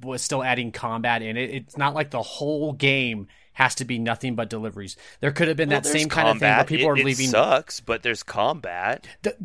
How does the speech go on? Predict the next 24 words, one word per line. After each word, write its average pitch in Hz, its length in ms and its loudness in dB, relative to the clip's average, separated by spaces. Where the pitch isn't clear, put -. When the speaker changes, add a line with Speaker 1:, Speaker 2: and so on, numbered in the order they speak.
Speaker 1:
th-, - 140 -12
we've 196 160 2
already 208 160 4
talked 156 160 6
about, 120 120 -4
like, 110 120 -6
there's 147 180 2
barely 151 680 4
any 123 160 -2
combat. 101 500 -6
To 127 120 -4
say 139 140 0
Speaker 2:
Yeah. 147 80 4
Speaker 1:
there's 165 160 0
combat 120 380 -2
in 120 60 -10
Death 110 140 -2
Stranding 107 300 -6
is 107 140 -6
ridiculous. 92 400 -10
But, 127 240 2
like, 131 520 -2
to 151 140 0
say 190 460 2